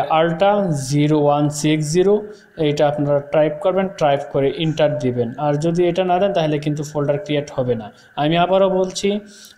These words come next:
আপনারা একই নাম লিখবেন, লেখার পর আপনারা এখানে Alta জিরো ওয়ান সিক্স জিরো লিখে টাইপ করে এন্টার দিবেন, তাহলেই কিন্তু আপনাদের দ্বিতীয় একটি ফোল্ডার তৈরি হয়ে যাবে। দেখেন, আমার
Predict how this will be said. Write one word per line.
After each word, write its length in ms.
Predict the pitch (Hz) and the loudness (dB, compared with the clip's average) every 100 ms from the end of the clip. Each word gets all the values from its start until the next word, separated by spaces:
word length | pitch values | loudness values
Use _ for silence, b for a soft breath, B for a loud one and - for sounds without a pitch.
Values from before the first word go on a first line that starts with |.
| 165 | -4
আপনারা 340 | 151 165 165 165 165 160 | -2 0 2 4 2 0
একই 220 | 151 170 170 | 0 0 0
নাম 120 | 160 165 165 | 0 2 2
লিখবেন, 280 | 165 180 170 147 | 0 0 0 0
লেখার 300 | 147 151 147 - | 2 0 0 0
পর 160 | 147 143 143 | 0 0 -2
আপনারা 260 | 147 139 143 | -2 -2 -2
এখানে 240 | 147 139 143 139 151 | 0 -2 -2 -2 0
Alta 280 | 151 151 185 190 B B B B B _ _ _ - | 0 0 -2 -4 B B B B B _ _ _ -6
জিরো 360 | 139 143 147 156 | -2 0 2 4
ওয়ান 200 | 143 143 143 - | 4 2 0 -2
সিক্স 280 | 156 165 160 156 | 0 0 -2 0
জিরো 240 | 185 190 190 180 | 2 2 0 -2
লিখে 220 | 147 143 143 147 | -4 -2 -2 2
টাইপ 240 | 151 165 165 - | 2 2 0 -2
করে 200 | 185 190 - 156 | 0 2 0 -2
এন্টার 280 | 147 170 175 | 0 0 0
দিবেন, 240 | 185 202 196 165 | 0 0 0 0
তাহলেই 400 | 143 147 147 143 | 0 0 0 0
কিন্তু 220 | 143 139 139 139 | -2 -2 0 0
আপনাদের 380 | - 151 190 262 - B B - | -2 0 2 0 -4 B B -4
দ্বিতীয় 320 | 151 151 151 143 | -2 0 0 0
একটি 200 | 139 - 202 | -2 -4 -4
ফোল্ডার 360 | - 147 147 208 - - | -2 0 2 0 0 0
তৈরি 240 | 165 160 143 | 2 2 2
হয়ে 160 | 139 131 | 2 2
যাবে। 200 | 127 117 120 127 - | 2 0 -2 -8 -8
দেখেন, 220 | 151 165 165 | -6 -2 0
আমার 160 | 160 | 0